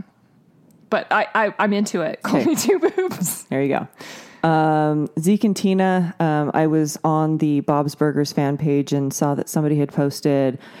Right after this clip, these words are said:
Speaker 2: "Hey, who's, uh, who are you rooting for, for Tina e-, to end up with?" And Zeke was one of the options. It's one of the ones where you press a reaction for,
Speaker 1: Mm-hmm. Mm-hmm.
Speaker 2: um, as a voting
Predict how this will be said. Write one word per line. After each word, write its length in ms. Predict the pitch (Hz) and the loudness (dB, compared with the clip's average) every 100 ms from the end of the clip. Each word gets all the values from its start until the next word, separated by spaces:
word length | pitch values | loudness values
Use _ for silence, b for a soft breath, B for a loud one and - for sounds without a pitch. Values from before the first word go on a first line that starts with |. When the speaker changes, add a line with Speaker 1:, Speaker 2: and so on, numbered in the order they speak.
| B - | B -4
Speaker 2:
"Hey, 300 | 165 139 139 | -2 0 0
who's, 540 | 143 139 135 - - - | 0 0 -2 -6 -10 -6
uh, 240 | 131 151 147 | -4 -4 -4
who 180 | 156 151 | -2 0
are 60 | |
you 200 | 143 143 | 2 2
rooting 380 | 131 139 139 139 | 2 0 0 -2
for, 240 | 143 143 | -2 -2
for 180 | 135 135 | -2 -4
Tina 340 | 135 - 139 123 | -4 -4 -4 -4
e-, 80 | 104 - | -6 -6
to 180 | - - | -6 -2
end 140 | 135 | -2
up 160 | 135 - | -2 0
with?" 220 | 139 139 | -2 -2
And 120 | 135 | -4
Zeke 260 | 123 135 - | -2 -2 -2
was 120 | 123 | -4
one 140 | 127 | -4
of 60 | 123 | -2
the 100 | 117 | -2
options. 420 | 110 117 - - | -2 -4 -6 -8
It's 160 | 131 - | -6 -2
one 80 | |
of 60 | 147 | 0
the 80 | 139 | 0
ones 240 | 120 123 | -2 -2
where 80 | 131 | -2
you 240 | 131 123 | 0 -2
press 340 | 123 - 131 - | -4 -4 -4 -2
a 60 | |
reaction 680 | 135 127 120 117 - 127 123 | -2 0 -2 -4 -4 -4 -2
for, 380 | 240 202 196 214 - - | 0 2 2 -2 -4 -2
Speaker 1:
Mm-hmm. 40 | 202 214 | 0 0
Mm-hmm. 260 | 226 _ | -4 _
Speaker 2:
um, 500 | 135 120 98 - - - _ _ - _ - | -6 -4 -4 -6 -10 -16 _ _ -20 _ -10
as 140 | 123 | -4
a 80 | 131 | -2
voting 480 | 127 123 120 117 | 0 0 0 -2